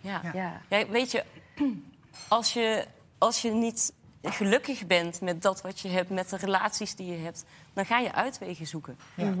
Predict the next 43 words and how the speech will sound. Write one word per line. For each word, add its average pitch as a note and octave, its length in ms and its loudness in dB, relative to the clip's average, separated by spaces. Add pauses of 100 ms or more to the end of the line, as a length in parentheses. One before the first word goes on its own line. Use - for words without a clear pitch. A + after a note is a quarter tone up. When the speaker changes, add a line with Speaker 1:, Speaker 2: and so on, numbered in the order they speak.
(100)
Speaker 1:
En F#3+ 40 0
die F#3+ 180 0
uitwegen F#3 500 0
zijn E3+ 420 0
niet G#3+ 200 -4
altijd D#3+ 360 -8
Speaker 2:
Nee, D#3+ 100 -2
Speaker 1:
gezond. G3+ 300 -8
Speaker 2:
je C3+ 60 -6
wilt D#3+ 140 -4
toch E3+ 140 -6
Speaker 1:
Ja. E3 60 -4
Speaker 2:
ergens D3+ 200 -4
het - 80 -8
gevoel - 180 -8
hebben D3+ 100 -6 (100)
dat - 20 -10
je D3+ 60 -4
bij, C3+ 180 0
ergens C#3 260 -4
bij F#3 220 2
hoort. D3 260 -2
Speaker 1:
Ja, G3+ 80 2
Speaker 2:
En F3+ 60 2
of C#3 60 0
dat B3+ 120 6
nou C#4+ 100 6 (100)
Speaker 1:
tuurlijk. - 220 -10
Speaker 2:
iets - 180 -2
positiefs F3 440 2
is C#3 80 -4
of E3+ 160 0
iets D#3+ 120 4
Speaker 1:
Ja. D#3 80 2
Speaker 2:
negatiefs, E3 560 2
ja, E3+ 160 2
dan D#3+ 100 0
hoor D#3+ 200 2
je D#3+ 80 0 (320)
toch F#3 200 -8
ergens D3+ 380 -2
misschien D#3+ 340 -2
bij. F#3 180 0